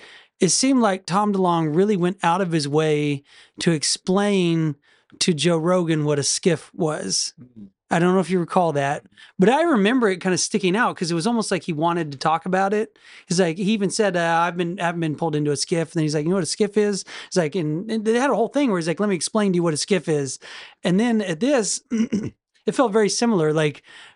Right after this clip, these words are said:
Speaker 1: a skiff and a skiff. And it's like, now everybody's talking about a skiff. And you're like, "Why are we, why are we bringing up this word?" I, I, I don't know what to make of it, except it's like,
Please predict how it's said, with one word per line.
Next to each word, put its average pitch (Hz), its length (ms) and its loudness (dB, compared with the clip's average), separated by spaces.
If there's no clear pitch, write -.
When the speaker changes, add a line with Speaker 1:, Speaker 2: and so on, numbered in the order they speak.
Speaker 1:
a 170 40 2
skiff 285 460 2
and 175 80 2
a 156 60 0
skiff. 240 400 0
And 190 100 2
it's 170 140 0
like, 170 200 0
now 214 160 4
everybody's 240 240 0
talking 220 160 0
about 190 140 2
a - 20 0
skiff. - 420 0
And 190 80 2
you're 180 100 2
like, 170 240 -2
"Why 226 260 4
are 359 80 2
we, 302 80 2
why 220 200 2
are 339 40 0
we 330 100 2
bringing 262 240 2
up 220 100 -2
this - 200 -4
word?" 190 320 0
I, 175 100 0
I, 262 40 -8
I 294 80 4
don't 370 160 4
know 269 100 4
what 208 140 4
to 190 80 2
make 185 320 0
of 240 80 2
it, 240 60 4
except 214 320 0
it's 196 160 0
like, 190 240 0